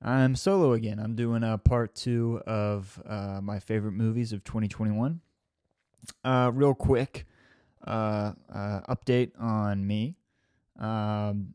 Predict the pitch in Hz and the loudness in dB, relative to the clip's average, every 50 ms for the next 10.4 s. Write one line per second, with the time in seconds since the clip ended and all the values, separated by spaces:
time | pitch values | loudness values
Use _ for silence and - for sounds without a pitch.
0 | _ - 123 113 110 101 - - - 110 104 98 95 - - 104 101 107 123 147 | _ -6 -4 -2 -2 -2 -2 -2 -2 0 0 -4 -4 -4 -6 -4 -4 -4 -6 -8
1 | - - - - - - - - 107 104 101 98 98 104 104 107 120 151 - - | -12 -16 -20 -20 -20 -14 -8 -6 -4 -2 -2 -2 -2 -2 -2 -2 -2 -4 -6 -10
2 | - - - - - - - 110 113 101 104 113 - _ - - - _ _ _ | -16 -16 -14 -12 -12 -12 -8 -6 -6 -4 -4 -6 -8 _ -20 -20 -20 _ _ _
3 | - _ _ _ _ _ - - 107 104 101 101 107 95 - 117 113 110 104 - | -20 _ _ _ _ _ -8 -4 -2 0 0 0 -2 0 2 2 2 2 0 0
4 | 113 107 101 101 95 - - 101 98 98 - 107 110 110 110 101 98 - - - | 0 0 0 -2 -4 -4 -6 -4 -4 -4 -4 -2 0 2 2 0 -2 -4 -8 -6
5 | - 104 101 101 101 98 95 95 95 98 95 - 107 104 95 101 92 101 107 104 | -4 -4 -4 -2 -4 -4 -4 -4 -6 -8 -8 -6 -6 -6 -4 -4 -6 -4 -2 0
6 | 107 107 104 101 95 92 104 110 117 - - 139 151 160 - _ _ _ _ _ | 0 0 0 -2 -2 -2 -2 -4 -4 -4 -6 -6 -6 -8 -12 _ _ _ _ _
7 | _ _ _ _ _ - - 104 98 98 98 - - 110 104 110 104 107 107 104 | _ _ _ _ _ -8 -4 -4 -2 -2 -4 -2 -2 0 0 2 2 2 2 2
8 | 104 104 104 101 101 101 101 101 98 95 92 - - 104 98 95 - - 104 - | 2 2 0 0 0 0 0 0 0 -2 -2 -2 0 0 0 0 -2 -4 -6 -6
9 | - - - 107 104 104 104 101 95 101 101 101 101 95 95 - - - - 113 | -8 -6 -4 -2 0 0 -2 -2 -4 -4 -4 -4 -4 -6 -6 -10 -10 -8 -4 -4
10 | 107 104 98 - - - - - | -2 -2 -4 -6 -8 -14 -16 -18